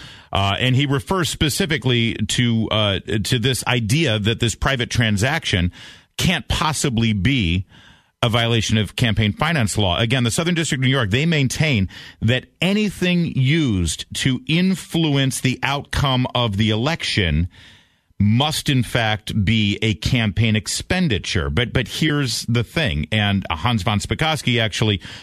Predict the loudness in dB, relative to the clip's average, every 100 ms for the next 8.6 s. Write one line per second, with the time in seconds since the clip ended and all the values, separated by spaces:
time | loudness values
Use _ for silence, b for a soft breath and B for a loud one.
0 | B -2 -2 -2 -2 -2 -2 -2 -2 2
1 | 2 0 -2 -2 -2 -4 -14 -4 -2 0
2 | 0 0 0 0 2 2 2 0 0 0
3 | -2 -4 -4 -14 -16 B B B B 0
4 | 0 2 0 2 0 2 2 2 0 0
5 | -2 0 -2 -2 0 0 2 0 0 -2
6 | 0 0 0 0 0 0 2 2 2 2
7 | 2 2 0 -2 -2 -2 0 -2 0 0
8 | -2 -4 -4 -2 -2